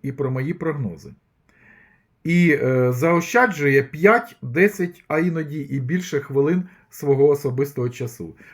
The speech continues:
Посилання на наш Telegram-канал в першому закріпленому коментарі під кожним з моїх відео.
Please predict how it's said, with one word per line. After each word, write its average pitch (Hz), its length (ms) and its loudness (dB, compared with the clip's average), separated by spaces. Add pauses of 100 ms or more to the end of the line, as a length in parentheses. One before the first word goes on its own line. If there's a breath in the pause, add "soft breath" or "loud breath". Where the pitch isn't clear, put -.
(120 loud breath)
Посилання 214 580 4
на 175 120 0
наш 170 240 -6
Telegram-канал 175 760 0 (260 soft breath)
в - 120 -20
першому 214 400 4
закріпленому 160 720 -2
коментарі 147 500 -2
під 143 180 -6
кожним 151 360 -4
з 127 60 -6
моїх 127 300 -6
відео. 82 380 -12